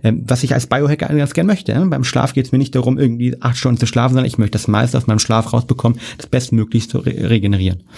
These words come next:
Das erstmal so ein bisschen als Disclaimer vorneweg.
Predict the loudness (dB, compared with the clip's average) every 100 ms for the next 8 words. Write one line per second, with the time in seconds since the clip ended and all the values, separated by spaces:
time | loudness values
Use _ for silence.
0 | -20 -20 -20 -20 _ -4 -2 0 0 2
1 | 0 0 0 0 -4 0 0 0 0 0
2 | 0 -2